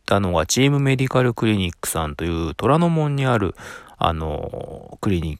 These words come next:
クで、一回九千円かな？九千八百円？九千かな？んで、三時間ちょっとで出ると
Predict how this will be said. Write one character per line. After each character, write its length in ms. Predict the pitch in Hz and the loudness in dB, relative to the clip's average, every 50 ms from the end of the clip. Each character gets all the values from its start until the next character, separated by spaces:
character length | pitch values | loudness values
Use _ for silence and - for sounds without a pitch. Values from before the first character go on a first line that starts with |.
| - _ | -12 _
ク 100 | - - | -12 -6
で、 420 | 101 107 98 98 85 73 57 - - _ _ _ _ _ | -2 0 2 2 2 0 -4 -8 -12 _ _ _ _ _
一 80 | - 117 | -4 0
回 120 | - 135 | 0 0
九 220 | 123 - - 175 170 | 2 2 2 2 2
千 300 | - - 170 165 160 160 | 2 4 4 4 4 4
円 100 | 156 151 | 2 2
か 120 | - 170 | 2 2
な？ 100 | 196 220 | 2 2
九 160 | - - 180 | 2 0 0
千 160 | 165 - 175 123 | 2 2 2 2
八 60 | 113 - | 2 2
百 140 | - 110 | 0 0
円？ 100 | 98 95 | 0 -2
九 160 | - - - 147 | -2 -4 -4 -2
千 160 | - 165 160 | -2 0 0
か 80 | - | 2
な？ 140 | 190 226 - - - - - - 127 | 0 0 0 -2 -8 -8 -6 -4 -2
ん 140 | 120 120 127 | 0 2 6
で、 240 | 170 180 110 95 - - - - _ | 6 6 6 6 2 -4 -18 -20 _
三 280 | - - - 226 240 240 | -2 2 4 4 4 2
時 120 | - - | 0 2
間 240 | - 226 220 208 202 | 4 4 4 6 4
ち 80 | 196 220 | 2 2
ょ 40 | |
っ 20 | 190 | 2
と 100 | - 196 | 2 0
で 120 | - 90 | 0 0
出 120 | 90 95 87 | 0 -2 -2
る 100 | 85 - | -2 -4
と 180 | - - - | -6 -4 0